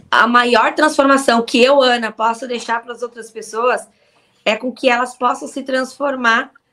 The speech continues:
e sair dessa questão. Tem muitas Anas da vida aí que, que, que tão numa carreira que talvez não foi ela que escolheu, ela foi escolhida. E aí que vo-, eu quero ajudar essas pessoas a transformarem a carreira delas, né,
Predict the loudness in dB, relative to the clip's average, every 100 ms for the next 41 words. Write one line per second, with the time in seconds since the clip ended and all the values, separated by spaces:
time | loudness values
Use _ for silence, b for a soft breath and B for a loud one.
0 | _ _ _ -12 -8 -2 -2 0 0 -2
1 | -4 _ -8 -6 -6 -6 -8 -4 -4 -4
2 | -6 -8 -8 2 2 2 -2 -4 -4 -4
3 | -2 -2 -6 -8 -10 _ -18 -12 -2 2
4 | 2 2 -2 0 0 0 0 -4 -2 0
5 | 0 -2 0 2 2 -2 -12 -16 -12 -8
6 | -6 -8 -10 _ _ _ _ -10 -6 -6
7 | -6 -6 -6 -6 -8 -10 -14 _ b b
8 | b 0 2 2 -2 -6 -6 -6 -6 -2
9 | -2 -2 -2 -4 -6 -8 -10 -6 -4 -2
10 | -4 -4 -6 -2 -2 2 0 0 -6 -10
11 | -10 -8 -6 -6 -4 -4 -4 -6 -10 -16
12 | _ _ _ -8 -8